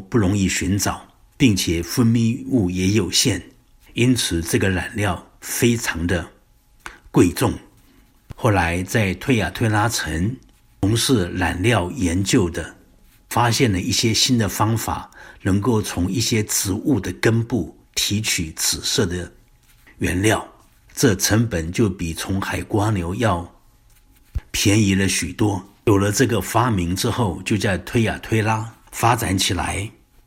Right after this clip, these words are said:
这染料工业也成为推雅推拉一个特别的标志。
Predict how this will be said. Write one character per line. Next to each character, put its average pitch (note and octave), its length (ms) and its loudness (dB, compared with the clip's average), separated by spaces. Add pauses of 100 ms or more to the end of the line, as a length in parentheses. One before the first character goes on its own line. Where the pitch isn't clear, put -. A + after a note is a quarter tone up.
这 A2+ 160 6
染 F2+ 240 2
料 G#2 200 4
工 A2 260 2
业 G#2 260 0 (120)
也 F2 140 2
成 G#2 300 -2
为 F#2+ 320 0 (200)
推 A#2+ 280 0
雅 G#2+ 320 -4
推 G#2 220 0
拉 G#2 260 -2 (220)
一 - 100 0
个 G2 180 0
特 - 280 2
别 F2 140 -4
的 F#2+ 120 0
标 A2 280 0
志。 A2 240 0